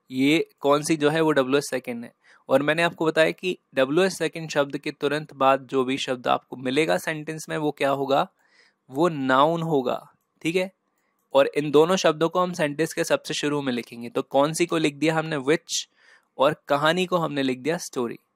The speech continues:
तो ये कौन सी कहानी यानी which story। फिर स्ट्रक्चर कहता है कि मॉडल लगाओ,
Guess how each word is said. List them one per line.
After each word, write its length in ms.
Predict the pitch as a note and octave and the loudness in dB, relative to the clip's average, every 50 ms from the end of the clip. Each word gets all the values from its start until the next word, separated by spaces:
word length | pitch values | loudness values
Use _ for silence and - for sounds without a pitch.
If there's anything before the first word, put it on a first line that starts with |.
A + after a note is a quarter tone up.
| _ _ _ _ _ _ - | _ _ _ _ _ _ -8
तो 60 | C3+ | -4
ये 180 | C3 C3+ D3 | 0 0 0
कौन 300 | D3 - C3+ C#3 D3+ D#3+ | 0 0 -2 -2 -2 0
सी 120 | D#3+ - F#3 | -2 -6 -6
कहानी 400 | - D#3+ D3 C#3+ C#3+ C#3 C#3 C#3 | -4 -4 -6 -4 -4 -4 -4 -4
यानी 180 | C#3+ E3 F3+ | -4 -6 -6
which 380 | F3 E3 D3 - - - - - | -2 -4 -4 -2 -2 -4 -2 -2
story। 200 | B2 A#2 - - _ _ _ _ _ _ _ _ - | -4 -4 -6 -10 _ _ _ _ _ _ _ _ -2
फिर 120 | E3+ E3+ | 0 0
स्ट्रक्चर 500 | E3 - - D#3 D#3+ - - - F#3 F#3 | 0 -2 0 0 0 0 0 -4 -4 -2
कहता 240 | - F3 E3 E3+ E3+ | 0 -2 -2 0 0
है 80 | E3 E3 | -2 0
कि 120 | E3+ E3 | -2 -4
मॉडल 340 | C#3+ C3+ C3+ C#3 D3+ D#3+ D#3+ | -2 0 0 4 4 4 6
लगाओ, 340 | D#3 D3+ C#3+ C#3+ C#3+ D3 | 4 4 4 4 0 0